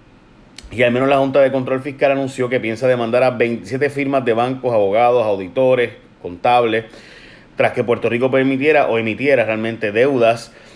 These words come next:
que entienden que violaron las leyes y la Constitución. ¿Por qué esto es tan importante, gente? Porque hubo un montón de personas, montones de personas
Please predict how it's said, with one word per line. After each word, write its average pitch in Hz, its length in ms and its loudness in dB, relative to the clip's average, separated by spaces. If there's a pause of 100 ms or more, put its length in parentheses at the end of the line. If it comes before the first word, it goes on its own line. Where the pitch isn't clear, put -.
(220)
que 120 120 2
entienden 117 400 -2
que 131 100 0
violaron 107 240 4
las 117 140 2
leyes 127 240 0
y 123 80 -2
la 110 100 0
Constitución. 98 600 -6 (120)
¿Por 113 200 0
qué 196 80 0
esto 160 160 -2
es - 40 -6
tan 147 140 -2
importante, 139 640 0
gente? 104 220 -2
Porque 92 240 -6
hubo 110 80 -2
un 135 120 -2
montón 135 540 2
de 123 120 4
personas, 101 480 -4
montones 135 420 -2
de 123 80 2
personas 113 440 -2